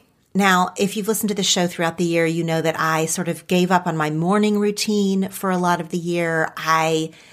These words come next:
loosened up some of the things in my life that I <laughs> held really tightly for a long time. I, as a personality type, highly anxious, Enneagram one, like,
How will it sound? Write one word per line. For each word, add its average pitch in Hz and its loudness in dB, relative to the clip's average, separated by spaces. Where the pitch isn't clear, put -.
loosened 208 0
up 156 0
some 170 -2
of 165 -4
the 165 -8
things 160 -6
in 160 -6
my 156 -4
life 151 -4
that 208 -6
I 208 -2
<laughs> - 0
held 214 0
really - -6
tightly - -6
for - -8
a - -2
long 180 0
time. - -4
I, 160 0
as 180 -2
a - -6
personality 180 -2
type, 165 -4
highly 175 -2
anxious, 160 -2
Enneagram 170 2
one, 160 2
like, 156 -6